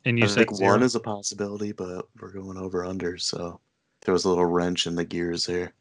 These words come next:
Speaker 1: Oh yeah, that is, that is kinda tricky 'cause this one could easily break even. Um, I, well, I'm predicting that it's gonna be a high scoring game, so I guess I will go ahead and say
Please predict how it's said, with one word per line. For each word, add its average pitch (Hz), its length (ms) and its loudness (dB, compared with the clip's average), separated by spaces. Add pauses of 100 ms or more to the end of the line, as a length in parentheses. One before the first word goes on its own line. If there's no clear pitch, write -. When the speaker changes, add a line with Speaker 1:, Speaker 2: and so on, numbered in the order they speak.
(400)
Speaker 1:
Oh 107 240 -4
yeah, 101 340 0
that 104 200 2
is, 107 400 0 (1080)
that 151 120 6
is 160 160 6
kinda 147 240 2
tricky 139 340 0
'cause 127 180 0
this 156 180 2
one 156 180 0
could 143 160 -4
easily 139 420 -2
break 120 340 -2
even. 113 460 -2 (160)
Um, 120 760 0 (920)
I, 143 280 0
well, 147 320 2
I'm 185 320 -2
predicting 147 560 -6
that 131 160 -6
it's 110 100 -14
gonna 135 140 -6
be 123 80 -4
a 98 60 -6
high 123 160 -2
scoring 117 320 -8
game, 107 220 -8
so 120 260 -6
I 135 140 0
guess 185 340 -2
I 123 180 0
will 127 200 -4
go 113 200 -2
ahead 110 420 -4
and 107 220 -10
say 101 760 -6